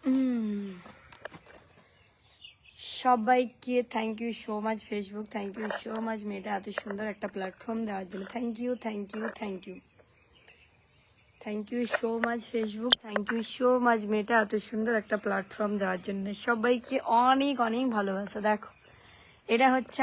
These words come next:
আমার জায়গা, দেখো চলে এসছে কুচ কুচ কুচ কুচ। সবাইকে বলবো যাদের কাছে নোটিফিকেশনটা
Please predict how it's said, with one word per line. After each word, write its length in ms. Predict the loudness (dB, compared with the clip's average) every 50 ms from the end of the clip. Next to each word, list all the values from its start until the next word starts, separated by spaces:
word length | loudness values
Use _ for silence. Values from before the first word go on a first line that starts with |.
| 6
আমার 180 | 6 6 4 4 4 2 4
জায়গা, 300 | 4 4 4 2 0 0 2 0
দেখো 240 | 0 -2 -2 -4 -4 -4 -6 -10 -18 -20 -20 -20 _ _ _ _ _ -20 _ _ -4 -2
চলে 160 | 0 0 0 -2
এসছে 180 | -2 -4 -8 -8 -8
কুচ 120 | -8 -10 -10 -10
কুচ 120 | -10 -10 -8 -6
কুচ 100 | -4 -4
কুচ। 100 | -2 0 2 4
সবাইকে 280 | 6 4 4 4 2 0 0 2
বলবো 160 | 2 4 4 6 6
যাদের 200 | 4 4 4 4 4
কাছে 140 | 4 2 0 0 0
নোটিফিকেশনটা 680 | 0 0 -2 -2 -2 -2 -2 0 0 0 0 2 2